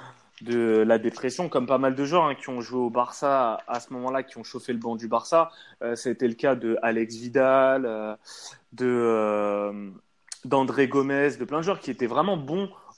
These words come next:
en, en Liga, mais dès qu'ils arrivaient au Barça et qu'ils chauffaient le banc, ils étaient vraiment pas bons. Il, il s'est retrouvé dans une équipe comme celle de Dortmund, avec, tu les as cités, des individualités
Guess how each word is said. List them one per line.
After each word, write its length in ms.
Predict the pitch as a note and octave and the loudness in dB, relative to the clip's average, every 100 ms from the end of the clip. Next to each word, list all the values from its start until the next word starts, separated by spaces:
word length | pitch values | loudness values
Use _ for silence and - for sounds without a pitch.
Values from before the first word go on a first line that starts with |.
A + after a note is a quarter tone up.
| _ | _
en, 240 | B2+ B2+ B2+ | 0 0 0
en 140 | C3 | 0
Liga, 340 | C3 B2+ F3 G3+ | 0 2 4 4
mais 120 | C3 | 0
dès 120 | C3 | -4
qu'ils 220 | - C3+ | -6 0
arrivaient 240 | B2+ C3 C3 | 0 2 0
au 100 | B2 | 2
Barça 340 | C3+ - F3+ | 2 2 -4
et 120 | C#3 | -6
qu'ils 140 | - A#2+ | -10 -14
chauffaient 300 | C3 B2 A#2 | -12 -6 -4
le 60 | |
banc, 220 | D3 F#3 - - _ | -4 -6 -10 -20 _
ils 20 | |
étaient 120 | C3+ | -2
vraiment 260 | C3 F3 E3+ | 2 2 0
pas 160 | D3 | -2
bons. 140 | A#2+ A2+ - - - _ _ - | -4 -10 -20 -20 -20 _ _ -12
Il, 60 | |
il 220 | C3+ - D3+ | -12 -10 0
s'est 140 | G3 | 4
retrouvé 440 | F3+ F3 - F#3 | 4 4 2 2
dans 120 | E3+ C3 | 2 0
une 160 | C#3 | -4
équipe 300 | C3+ - D#3 | -6 -6 -8
comme 180 | - B2+ | -6 -6
celle 220 | - B2 | -4 -4
de 100 | A#2+ | -2
Dortmund, 320 | A#2+ A#2+ G3 | -2 -2 0
avec, 240 | C3 A#2 A2+ | 0 0 -6
tu 160 | - | -8
les 160 | B2+ A#2 | -6 -2
as 80 | A2+ | -4
cités, 320 | - C#3+ F3 | -4 0 2
des 160 | B2 A#2 | 2 -2
individualités 840 | A2+ A#2 A#2 A#2+ A#2+ A2+ C#3 | -6 -12 -4 -2 -2 -2 -4